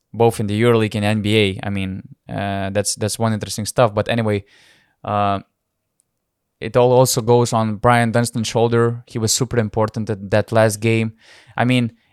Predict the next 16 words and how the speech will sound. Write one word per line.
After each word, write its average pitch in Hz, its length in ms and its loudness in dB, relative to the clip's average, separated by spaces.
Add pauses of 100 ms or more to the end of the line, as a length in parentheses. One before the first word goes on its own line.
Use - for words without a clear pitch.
(120)
if 117 200 0
they 175 420 6
won't 139 300 0
find 139 340 2
the 117 60 0
third 156 280 -2
option, 120 520 2
which - 400 0 (120)
actually 131 360 2
happened, 117 580 4 (460)
uh, 107 220 0
pretty 117 300 0
often, 113 560 4
uh, 104 120 -2
this 110 180 0
season, 123 440 -2